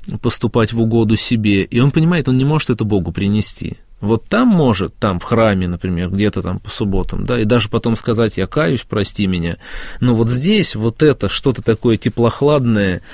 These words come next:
средненькое, невозможно Богу приносить. И тогда получается, что этот вызов надо принять таким образом, чтобы сначала,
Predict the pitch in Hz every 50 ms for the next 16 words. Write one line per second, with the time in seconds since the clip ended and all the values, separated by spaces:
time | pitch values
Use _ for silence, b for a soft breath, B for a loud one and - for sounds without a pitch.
0 | B B B - - 131 120 127 127 120 120 113 104 104 98 - - 101 95 90
1 | 87 78 - - - 117 120 127 143 147 165 170 160 123 131 120 107 104 98 85
2 | 85 87 - - 95 92 90 87 - - - - - - B B B B B B
3 | B B B - 120 113 - - 113 113 147 202 - - 180 160 151 - - 170
4 | 170 170 - - - - - 147 131 - 117 - 123 120 151 185 180 143 120 -
5 | - 117 123 127 127 117 - 123 120 117 123 131 131 127 - - - - 110 110
6 | - 127 117 127 156 160 165 147 - 120 113 - - - 120 110 107 110 - -
7 | 123 120 - - 151 127 107 92 87 85